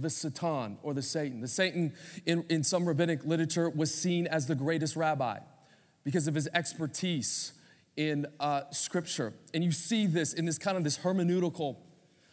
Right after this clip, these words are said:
this fight, battle, like Scripture versus Scripture. You see that Satan has a, um, a mastery of Scripture, and he twists it out of shape. But it's fascinating. Uh, the Satan comes to Jesus after forty days of fasting.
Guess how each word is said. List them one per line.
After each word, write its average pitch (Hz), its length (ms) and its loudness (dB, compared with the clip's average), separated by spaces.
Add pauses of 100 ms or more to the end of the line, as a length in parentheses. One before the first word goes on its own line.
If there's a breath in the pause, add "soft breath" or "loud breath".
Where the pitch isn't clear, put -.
(120 loud breath)
this 139 180 0
fight, 156 540 0
battle, 131 680 0
like 135 240 -4
Scripture 180 400 -2
versus 143 340 -2
Scripture. 123 520 -4 (260 loud breath)
You 147 60 -2
see 175 160 2
that 151 100 0
Satan 165 360 0
has 147 260 0
a, 127 180 -4 (140)
um, 123 300 -2 (220)
a 127 80 -4
mastery 139 920 0 (500 loud breath)
of 131 80 -2
Scripture, - 500 -4
and 135 120 -2
he 131 100 -2 (280)
twists - 400 0
it 123 160 -8 (680 loud breath)
out 131 120 -2
of 120 80 -4
shape. 135 400 -2 (420 loud breath)
But 135 60 -8
it's 127 100 0
fascinating. 165 680 0 (340 loud breath)
Uh, 139 160 2
the 143 60 -6
Satan 160 340 0
comes 170 380 0
to 143 60 -4
Jesus 156 360 0
after 156 300 0
forty 170 340 0
days 160 260 2
of 143 80 -4
fasting. 143 580 -2